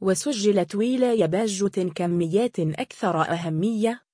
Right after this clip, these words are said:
حيث بلغت ثلاثة عشر مليمتراً في تبرسق وأحد عشر مليمتراً في تيبار،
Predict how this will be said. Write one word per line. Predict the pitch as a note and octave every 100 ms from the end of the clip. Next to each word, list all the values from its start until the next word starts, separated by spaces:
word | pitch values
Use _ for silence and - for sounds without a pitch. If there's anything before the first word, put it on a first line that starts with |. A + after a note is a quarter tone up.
| _
حيث | - C4 C4 G#3
بلغت | F3 A#3 A3 F#3 E3+
ثلاثة | - F#3 A3+ C4 F#3+ -
عشر | D#3 A#3+ - G#3+ F#3
مليمتراً | E3+ D#3+ D#3+ D#3 A3 - G3 E3+
في | D#3+ F#3
تبرسق | D#3 D3+ F3 B3+ -
وأحد | F#3 D#3+ - - A3 F3+
عشر | D#3 E3 B3 A3+ F#3+ F3
مليمتراً | E3+ D#3+ D#3+ E3+ C4 G#3+ F3
في | D#3+ G3 E3+
تيبار، | G#3+ A3+ A#3+ G3+ C4 B3 B3+